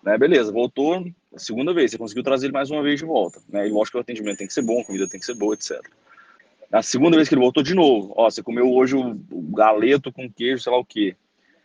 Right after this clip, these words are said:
Na próxima vez, fala, 'Olha, é, não sei se você já experimentou nossa costela com sei lá o quê.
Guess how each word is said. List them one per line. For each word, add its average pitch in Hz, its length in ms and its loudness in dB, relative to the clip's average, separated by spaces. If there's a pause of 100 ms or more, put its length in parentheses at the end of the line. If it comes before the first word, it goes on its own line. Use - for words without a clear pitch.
(240)
Na 98 80 -10
próxima 135 320 2
vez, 127 420 0
fala, 113 220 0
'Olha, 113 240 4 (920)
é, 101 580 -8
não 101 60 -16
sei 123 220 -10
se 120 60 -12
você 131 60 -6
já 139 60 -2
experimentou 135 380 -8
nossa 135 220 -6
costela 131 560 0
com 139 120 -10
sei 143 140 -2
lá 151 80 4
o 165 60 0
quê. 113 280 -4